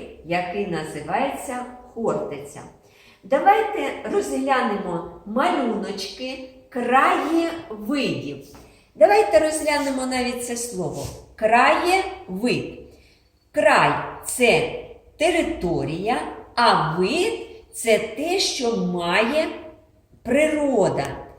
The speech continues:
Краєвид. Давайте із словами, які я буду говорити, ми представляємо слово «най». Наприклад,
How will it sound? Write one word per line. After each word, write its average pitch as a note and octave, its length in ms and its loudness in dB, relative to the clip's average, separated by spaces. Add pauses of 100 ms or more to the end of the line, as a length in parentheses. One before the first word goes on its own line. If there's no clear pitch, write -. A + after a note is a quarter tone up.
(140)
Краєвид. C4 1600 -2 (800)
Давайте F4 600 6 (280)
із - 520 -8 (220)
словами, A3+ 1040 2 (440)
які C#4+ 460 -2
я C#4+ 180 0
буду A3+ 420 2
говорити, F#3 760 2 (280)
ми D4 200 4
представляємо C4 1400 -2 (340)
слово B3 720 4 (340)
«най». A3 300 2 (640)
Наприклад, D#4+ 720 0